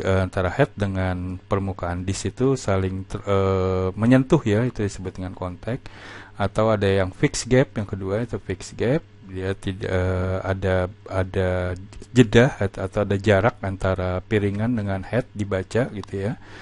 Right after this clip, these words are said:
Dan ada, eh, aerodynamic gap, ini sama dengan,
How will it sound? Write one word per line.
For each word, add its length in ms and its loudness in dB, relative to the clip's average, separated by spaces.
Dan 240 4
ada, 640 4
eh, 320 4
aerodynamic 720 0
gap, 240 2
ini 160 -8
sama 320 -2
dengan, 640 -4